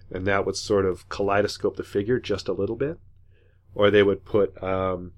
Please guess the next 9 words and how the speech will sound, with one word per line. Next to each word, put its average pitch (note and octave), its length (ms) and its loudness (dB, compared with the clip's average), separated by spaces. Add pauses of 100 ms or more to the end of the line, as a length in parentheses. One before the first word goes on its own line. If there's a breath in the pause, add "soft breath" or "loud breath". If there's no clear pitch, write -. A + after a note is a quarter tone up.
platinum G#2 540 -2
mesh - 540 -4
screens A2+ 840 -6
over G2+ 200 0
the F#2 100 -2
lens F#2+ 380 -4
of F#2 100 -10
the - 80 -8
camera, G#2 500 -8